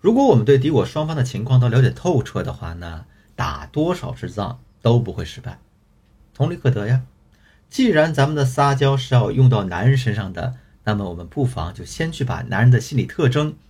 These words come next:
都了解透彻，这样才能对症下药，一击即中。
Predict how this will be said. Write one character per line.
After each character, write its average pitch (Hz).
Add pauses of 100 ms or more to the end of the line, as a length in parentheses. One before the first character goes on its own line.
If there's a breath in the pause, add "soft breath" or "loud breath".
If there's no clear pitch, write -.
(140)
都 110
了 113
解 123
透 151
彻， 127 (420 soft breath)
这 226
样 92
才 90
能 87 (240)
对 196
症 95
下 82
药， 87 (240)
一 156
击 147
即 127
中。 -